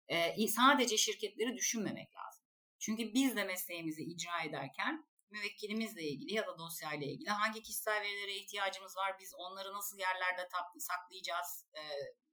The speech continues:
hangi sistemi kullanacağız noktasında belirleyici olan biziz. Dolayısıyla gerçek kişiler de pekala veri sorumlusu olabiliyorlar.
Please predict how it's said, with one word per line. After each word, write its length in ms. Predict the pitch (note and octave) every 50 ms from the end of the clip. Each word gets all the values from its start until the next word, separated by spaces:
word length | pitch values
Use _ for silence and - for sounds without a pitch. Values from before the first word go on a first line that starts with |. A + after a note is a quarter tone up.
| _ _ _ _ _ _ _ -
hangi 420 | E3 - - F3+ F#3+ G3+ G#3+ G#3+
sistemi 400 | G#3+ - - - - F#3+ G3 G3
kullanacağız 520 | F#3+ F#3 F3+ F#3 F#3 F3+ E3+ F3+ F3 F3 F3+
noktasında 680 | F#3 F3+ - - E3 - - F3 F3 - C4 - - - - - - _
belirleyici 560 | F#3+ G3+ A3 G#3 A3 G#3 G#3 G#3+ G#3 F#3+ G3+ G#3
olan 320 | F#3 - G#3 C4 C#4+ C4
biziz. 400 | A#3 G3 - - - - - - _ _ - - - - _ -
Dolayısıyla 640 | G3 G#3 G#3+ G#3+ G#3+ G#3+ - - C4 B3 G3+ A#3
gerçek 460 | C#4+ A#3+ G3+ F#3+ F#3+ - B3 B3 B3 -
kişiler 400 | - - - - G3+ G#3+ G#3 F#3
de 120 | F#3 F#3
pekala 580 | - G3 F#3 - F3+ E3+ E3 E3 E3+ F#3+ A3 G3
veri 180 | F#3 F3+ F#3
sorumlusu 640 | - - D#3+ D3+ C#3+ C3+ C#3+ C#3+ - - - A3+ C4+ - - _ _ _ _ _ _ _ _ _ _ _ -
olabiliyorlar. 800 | F3 F#3 G#3+ A#3 G#3+ G3+ F#3+ F#3+ E3+ D#3 C#3+ B2+ B2 C3+ C#3